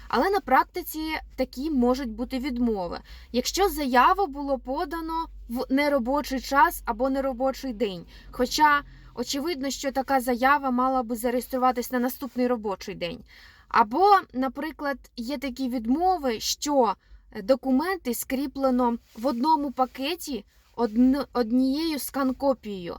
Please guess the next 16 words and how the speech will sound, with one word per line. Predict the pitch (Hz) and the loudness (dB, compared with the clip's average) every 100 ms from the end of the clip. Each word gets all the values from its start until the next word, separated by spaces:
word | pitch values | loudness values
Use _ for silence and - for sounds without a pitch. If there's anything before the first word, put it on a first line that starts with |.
| - | -2
а | 254 330 | 0 2
не | 320 277 | 0 -2
окремо | 277 - 277 277 254 220 | -2 -2 -4 -2 -2 -2
кожен | - 262 240 226 220 | -2 0 2 0 -2
документ | 226 247 240 247 208 202 | -2 0 2 2 0 -4
із | 233 208 196 | -8 -6 -2
назвою, | 202 185 185 208 285 302 415 - - - | 0 0 -2 -6 -4 0 -2 -2 -14 -4
і | 254 | 0
окремо | 233 254 294 349 311 | 0 2 0 0 -2
такий | 247 277 254 | -2 -4 0
документ | 247 254 240 226 - | 0 0 0 0 -4
прикріплений | 220 226 330 381 370 339 | -8 -6 -6 -2 -4 -4
та | 254 | -4
підписаний | - 220 - 269 320 330 302 285 | -6 -8 -8 -8 -6 -4 -4 -4
електронним | 214 214 - 247 262 254 | -4 -6 0 2 2 0
підписом. | - 202 - - - | -2 -12 -14 -20 -20